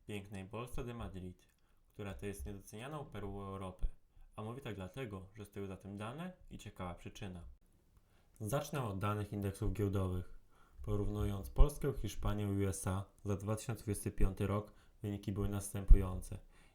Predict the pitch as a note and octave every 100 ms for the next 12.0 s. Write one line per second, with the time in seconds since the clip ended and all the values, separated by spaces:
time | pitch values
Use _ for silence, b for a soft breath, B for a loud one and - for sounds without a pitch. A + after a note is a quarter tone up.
0 | - B2+ C#3 - G#2+ G#2+ - G#2 - G2+
1 | G2 - - G#2 G#2 G2 G2 - G#2 G2+
2 | G#2 G2+ A2+ - - - - G2 G2+ G2+
3 | - F#2+ G2 G2+ B B B - G2 G#2+
4 | B2+ C3+ A2 G#2 - A2 - G2 F#2+ G2
5 | G2 G2 G2 G2 F#2+ - G2+ - B B
6 | B G2+ - G2 G#2 - G2+ - A2+ C3
7 | B2 - - G2 G2 G2+ G#2 G2+ G2 G2
8 | F#2+ F#2+ F#2 F#2 - - - b b b
9 | b - - A2+ C#3 - - G2 - G#2+
10 | G#2 - G#2 G2+ G2+ G2+ G2+ G2 F#2+ -
11 | - A2 A2+ - G#2 G2 F#2+ F#2 - G2